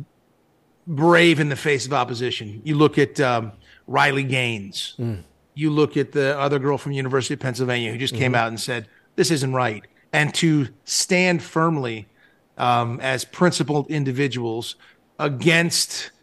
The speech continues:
Speaker 1: some of the madness that we're seeing and, and take those slings and arrows. Be able to state your opinion without any hate or malice,
Speaker 2: Mm-hmm.
Speaker 1: but state your opinion on why you think something is important and stand by it. Uh, and, and I, and I think that in itself is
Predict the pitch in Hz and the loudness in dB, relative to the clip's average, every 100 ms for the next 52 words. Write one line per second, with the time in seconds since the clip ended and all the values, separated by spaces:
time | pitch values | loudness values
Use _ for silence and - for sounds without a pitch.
0 | _ _ - 160 156 165 160 190 233 160 | _ _ -6 -2 0 2 2 2 2 0
1 | 147 139 143 - 240 175 123 123 - 139 | -2 -2 -4 -2 -2 -2 -4 -8 -6 -8
2 | 131 - 170 190 190 170 - 165 165 143 | -8 -4 0 2 2 2 2 0 0 0
3 | 185 175 107 - _ _ 151 180 214 202 | -2 -4 -8 -14 _ _ 4 6 6 6
4 | 180 185 - - - 175 190 185 180 175 | 4 2 -4 -8 0 0 2 0 0 -2
5 | 165 131 131 127 - - _ 165 214 285 | -2 -2 -6 -10 -20 -20 _ 2 4 2
6 | 233 202 131 175 190 147 135 131 123 170 | 0 0 2 2 2 0 0 0 0 -2
7 | - - - 92 107 _ _ _ - 170 | -4 -8 -10 -16 -18 _ _ _ -6 0
8 | - 220 202 185 202 208 160 151 156 170 | 2 4 2 0 -2 -2 -2 0 0 0
9 | 170 165 - _ - 170 139 156 147 139 | -2 -6 -6 _ -4 -4 -2 -2 -2 -4
10 | - 165 160 143 143 - - _ 165 170 | -2 0 0 -2 -8 -12 -20 _ -2 0
11 | 185 196 240 120 95 82 - - _ _ | 0 0 0 -2 -6 -10 -20 -20 _ _
12 | 147 151 156 151 156 151 156 151 143 185 | -2 0 0 0 -2 -2 -2 -4 2 2
13 | 147 156 175 165 165 - 185 202 - 160 | 4 2 2 0 -4 -2 0 0 -2 -2
14 | 147 143 117 | -2 -2 -8